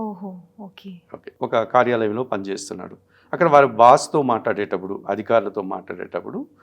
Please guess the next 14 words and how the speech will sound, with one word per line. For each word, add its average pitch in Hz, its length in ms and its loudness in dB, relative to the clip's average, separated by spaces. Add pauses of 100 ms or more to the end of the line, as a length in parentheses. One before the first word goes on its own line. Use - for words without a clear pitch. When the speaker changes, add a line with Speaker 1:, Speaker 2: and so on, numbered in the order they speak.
(220)
Speaker 2:
వారితో 185 360 0
మనస్పర్ధలు 139 640 -4
రాకుండా, 110 540 -6
అభిప్రాయ 117 340 -4
భేదాలు 104 400 -8
లేకుండా 101 420 -12
జాగ్రత్తగా 101 560 -6
మాట్లాడాలి. - 480 -16 (340)
వారి 123 120 4
ఆగ్రహానికి 110 520 2
గురి 98 140 -6
కాకుండా 95 460 -4
చూసుకోవాలి. - 680 -12
Speaker 1:
మ్హూ. 180 280 -8